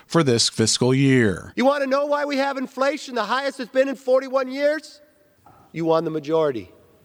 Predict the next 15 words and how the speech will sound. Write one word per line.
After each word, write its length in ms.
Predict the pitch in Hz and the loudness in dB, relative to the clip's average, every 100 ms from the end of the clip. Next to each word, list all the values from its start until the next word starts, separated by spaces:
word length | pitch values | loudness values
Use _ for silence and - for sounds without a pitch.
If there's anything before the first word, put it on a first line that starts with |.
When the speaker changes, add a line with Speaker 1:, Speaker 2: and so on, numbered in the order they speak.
| - | -8
Speaker 2:
and 80 | 127 | -6
you 120 | 127 | -2
wasted 440 | 127 160 - 190 | 0 0 -2 -2
it, 360 | 190 233 _ _ - | -2 -2 _ _ -8
and 100 | 131 | -6
you 40 | |
spent 500 | 117 - - 185 185 | -6 -4 4 4 4
too 160 | - 165 | -4 0
much, 520 | 147 104 - - - _ _ _ - - - _ | 0 0 -4 -16 -16 _ _ _ -20 -20 -20 _
and 120 | 131 | -4
you 60 | 131 | -2
harmed 440 | - 196 208 202 | 2 2 2 0
the 60 | 180 | -4
American 400 | 170 175 180 175 | -2 0 0 -4
public. 340 | - 170 139 | -4 -2 -2